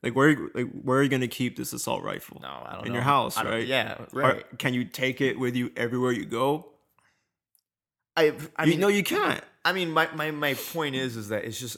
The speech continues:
Speaker 2: I don't think it, that issue is gonna be as big of a deal, especially 'cause you're still gonna have the police as well,
Speaker 1: No, I mean,
Speaker 2: right?
Speaker 1: like, the, the devil is in the details. Like, if, if you're buying an assault rifle,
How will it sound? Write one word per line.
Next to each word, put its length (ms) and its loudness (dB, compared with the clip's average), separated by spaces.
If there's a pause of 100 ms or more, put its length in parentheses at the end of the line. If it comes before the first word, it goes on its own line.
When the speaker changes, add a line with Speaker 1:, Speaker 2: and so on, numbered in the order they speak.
(140)
Speaker 2:
I 100 -2
don't 220 -2
think 220 -6
it, 220 -6
that 380 -2
issue 380 -4
is 100 -4
gonna 180 -4
be 200 -2
as 300 -4
big 260 -6
of 80 -4
a 60 -2
deal, 380 -2
especially 320 0
'cause 120 -4
you're 80 -6
still 180 0
gonna 140 0
have 160 -2
the 60 -6
police 500 -6
as 120 -14
well, 360 -8 (260)
Speaker 1:
No, 100 4
I 60 6
mean, 160 8
Speaker 2:
right? 160 8
Speaker 1:
like, 100 -6
the, 400 -2 (380)
the 100 8
devil 340 10
is 100 8
in 100 2
the 120 -2
details. 800 -4 (200)
Like, 240 -2
if, 260 -2
if 160 2
you're 120 6
buying 340 8
an 80 4
assault 380 2
rifle, 540 -6